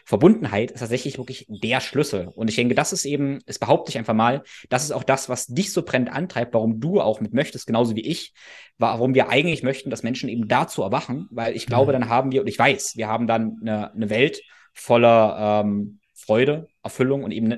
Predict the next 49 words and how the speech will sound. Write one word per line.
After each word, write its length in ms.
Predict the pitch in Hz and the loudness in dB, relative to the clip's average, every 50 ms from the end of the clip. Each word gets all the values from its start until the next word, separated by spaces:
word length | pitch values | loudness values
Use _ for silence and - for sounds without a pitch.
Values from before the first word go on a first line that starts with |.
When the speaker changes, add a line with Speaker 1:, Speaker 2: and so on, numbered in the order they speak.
| - | -4
Speaker 1:
eine 100 | - 110 | -6 -6
bessere 400 | 101 101 98 - 120 107 98 90 | -6 -6 -2 -2 0 0 0 -2
Welt 180 | 90 90 95 - | -6 -10 -12 -10
tatsächlich. 520 | - 95 - 92 98 - 90 87 - - - _ - - - - - _ | -10 -10 -10 -12 -12 -14 -14 -16 -16 -18 -20 _ -20 -20 -20 -20 -16 _
Und 380 | - 110 110 110 107 - - - | 0 2 2 2 2 0 -4 -2
für 60 | - | 2
mich 180 | 127 147 143 - | 2 2 2 0
ist 140 | 151 - - | -4 -6 -6
das, 180 | 135 123 - - - | -6 -8 -8 -10 -6
schmerzhaft 400 | - - 151 196 202 - 170 - | -2 0 2 2 0 -2 -6 -6
ist 80 | - - | -6 -4
für 80 | 131 | 0
mich, 220 | 117 143 160 - - | 0 0 0 0 -4
dass 120 | 143 131 | -6 -8
es 220 | 135 127 - _ - | -8 -10 -14 _ -6
eigentlich 460 | - 120 175 202 208 180 160 165 - | -2 -2 -2 -2 -2 -4 -6 -6 -8
so 240 | - - - - - | -8 -6 -6 -4 0
einfach 340 | - 160 202 - - 120 - | 0 0 0 0 -2 -4 -4
ist, 200 | 85 95 - - | -6 -10 -8 -6
mehr 120 | 104 98 98 | -4 0 0
oder 140 | - 98 | 0 2
weniger, 240 | - 143 - - - | 4 2 2 2 0
Speaker 2:
<laughs> 60 | - | -2
Ja. 60 | - - | 0 2
Speaker 1:
logisch 320 | 320 202 240 - - - | 4 4 6 4 2 2
ist, 320 | - 127 175 - - - - - - - - - _ _ _ - - | 0 0 -2 -2 -4 -6 -10 -16 -20 -20 -20 -20 _ _ _ -4 0
Speaker 2:
Ja. 160 | 117 117 113 | 0 2 2
Speaker 1:
aber 120 | 117 117 135 | 2 2 0
ich 100 | 131 - | 2 4
weiß 200 | 131 143 147 - | 4 2 4 2
ja 60 | 143 | 2
doch, 180 | 131 139 - - | 0 0 0 0
wie 60 | 110 | 0
lange 180 | 113 117 113 | 0 0 -2
es 80 | 110 - | -4 -2
dauert, 280 | - 127 127 117 104 104 | 0 2 4 4 2 0
wie 80 | 104 | -4
schwer 220 | - - 117 110 107 | -4 -2 0 0 0
es 80 | 101 - | 0 -2
doch 180 | 127 117 - - | -4 -4 -4 -6
wieder 200 | 98 - 87 69 | -8 -8 -8 -10
ist. 220 | - - - - - - | -12 -14 -16 -16 -16 -18
Ja. 80 | 92 80 - - _ - - - - _ _ - | -18 -18 -18 -20 _ -20 -20 -20 -20 _ _ -4
Speaker 2:
Ja. 160 | 123 117 110 - - - - _ _ _ - - - - - - - - - - - - - - - - - _ _ _ | -4 -4 -4 -6 -10 -18 -20 _ _ _ -12 -10 -8 -8 -8 -8 -8 -8 -8 -8 -8 -8 -10 -12 -12 -16 -20 _ _ _
Und 140 | - 135 123 | 2 4 6
die 140 | 143 147 147 | 6 4 4
Kinder, 600 | - - 143 151 190 196 135 104 107 131 143 - - - - - | 4 4 6 8 8 8 8 8 6 4 2 2 -2 -6 -4 0
die 100 | 117 107 104 113 | 2 2 4 4
eben 360 | 117 113 117 120 120 123 | 4 4 4 4 4 4